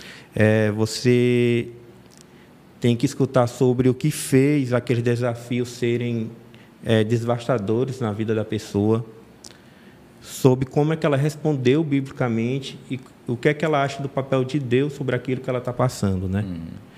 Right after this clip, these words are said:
Speaker 1: E você tem que encorajar essa pessoa a ter uma vida, é, de esperança em Deus, né? Lá em Salmos, a gente tá usando muitos Salmos aqui, né? <laughs> Salmo vinte e três, quarenta e dois, cinco, né? Dá,
Speaker 2: Exato.
Speaker 1: dá esse exemplo de esperança, né?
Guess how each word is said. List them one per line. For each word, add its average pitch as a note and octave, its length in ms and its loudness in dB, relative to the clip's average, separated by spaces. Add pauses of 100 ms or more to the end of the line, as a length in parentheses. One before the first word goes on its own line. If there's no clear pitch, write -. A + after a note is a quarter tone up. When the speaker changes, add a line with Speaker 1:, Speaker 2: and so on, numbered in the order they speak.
(280)
Speaker 1:
E C3 260 2
você D#3 300 -2
tem D#3 140 -2
que E3 120 -4
encorajar E3 560 0
essa D3+ 200 -4
pessoa C#3+ 680 2 (680)
a A#2+ 200 4
ter B2 220 2
uma D#3+ 220 0
vida, D3 600 -2 (460)
é, A#2 360 0
de A#2+ 80 -4
esperança C3+ 520 -2
em F#3+ 60 0
Deus, A#2+ 380 0
né? A2 140 -4 (400)
Lá A2 200 4
em B2 60 2
Salmos, B2+ 640 2 (200)
a A2+ 60 -2
gente A#2 160 -2
tá B2 120 0
usando A#2 220 -2
muitos B2+ 200 -6
Salmos A2 320 -4
aqui, A#2+ 220 -2
né? G#2 80 -2 (240)
<laughs> - 280 -14
Salmo B2 280 4
vinte B2 220 -2
e C3+ 40 0
três, B2 680 2
quarenta A2+ 340 2
e A#2 40 -2
dois, A#2 200 2
cinco, A#2+ 360 -4
né? A2+ 200 -2
Dá, A2+ 420 0 (220)
Speaker 2:
Exato. - 140 -16 (200)
Speaker 1:
dá A2 100 6
esse A2 160 2
exemplo B2+ 480 0
de A#2 80 0
esperança, A#2+ 600 2
né? G2+ 180 0